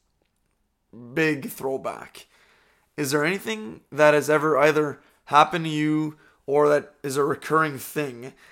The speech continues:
that when you either see, hear, think, or, like, um, let's say, like, you hear a song, is there something that brings you back to the Kiel days? So for me, it's like when I listen to, and I told you on the way up here, Jacob,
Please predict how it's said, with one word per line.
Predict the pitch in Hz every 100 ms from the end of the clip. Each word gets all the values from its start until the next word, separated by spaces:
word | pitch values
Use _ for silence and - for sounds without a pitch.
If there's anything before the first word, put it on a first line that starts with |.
| _
that | - 143 135
when | 147 165
you | 160 165 156 151
either | 147 147
see, | - - 165 170 175 160
hear, | 131 - 156 156 151
think, | 135 - 147 151 - - -
or, | 151 139 - _ - - _ _ _ _ _ _ _
like, | 160 165
um, | 180 175 165 160 147 131 123 _ _ _ _ - - _ _ _ _ _ -
let's | 165 170
say, | 202 202
like, | 196
you | 160
hear | 139 156
a | 135
song, | - - 143 135 127
is | 143
there | 143 170
something | 196 196
that | 208 147
brings | 151 156 139
you | 143
back | 123 90 135 131 131 - - _ _
to | - 165 151
the | 151
Kiel | - - 165 160 147 139 131
days? | 113 120 139 120 82 101 - - _ _ -
So | 139
for | 139 143
me, | 143 170 202
it's | 196 160
like | 156
when | 143 147
I |
listen | 147 151 147 135
to, | 143 143
and |
I | 139
told | 139 147 143
you |
on | 143
the |
way | 131 135 143
up | 139 -
here, | 143
Jacob, | 117 147 143 131 123